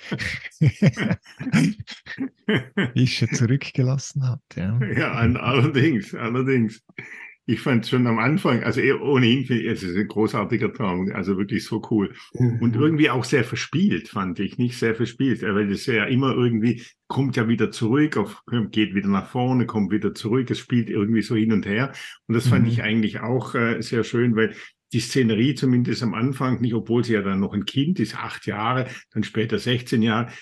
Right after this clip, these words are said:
Speaker 2: wirkt ja alles nicht rasend verspielt. Nicht, ist ja eher so ein bisschen stier alles, nicht so, hm?
Speaker 1: Ja,
Speaker 2: Und
Speaker 1: sehr
Speaker 2: dann
Speaker 1: langweilig, ja, genau.
Speaker 2: langweilig,
Speaker 1: Ja.
Speaker 2: nicht so, hm? Und, ähm, langweilig heißt's ja auch immer wieder.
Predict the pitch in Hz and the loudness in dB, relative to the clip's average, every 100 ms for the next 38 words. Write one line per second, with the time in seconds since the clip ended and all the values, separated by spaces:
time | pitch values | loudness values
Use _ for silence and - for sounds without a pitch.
0 | - 113 113 131 - 120 123 117 151 - | -16 0 2 2 0 -2 0 2 0 0
1 | 101 101 - 107 - - - 110 87 - | -4 -4 -4 -4 -4 -4 0 0 0 -4
2 | 123 117 110 110 104 117 117 127 107 104 | -4 -2 0 0 2 2 2 2 2 0
3 | 104 107 - - 156 127 69 87 85 - | -2 -4 -6 -4 0 0 0 -2 -4 -4
4 | 110 113 - 101 76 104 120 - - - | -4 -4 -2 -4 0 0 0 -6 -18 -18
5 | - 110 110 127 117 131 92 123 135 117 | -4 2 4 4 4 2 2 2 2 2
6 | 113 117 120 - - - 101 104 131 170 | 0 -2 -2 -2 -2 0 2 4 4 4
7 | 139 95 123 120 120 131 - 143 123 95 | 4 4 2 0 0 0 0 2 2 2
8 | 127 - - - _ - 120 117 104 113 | 0 -2 -18 -20 _ -2 2 2 4 4
9 | 110 101 92 135 135 107 - 113 120 120 | 2 0 -2 -4 0 0 0 -2 -2 -2
10 | 143 123 123 113 117 113 113 | 0 0 2 2 2 2 0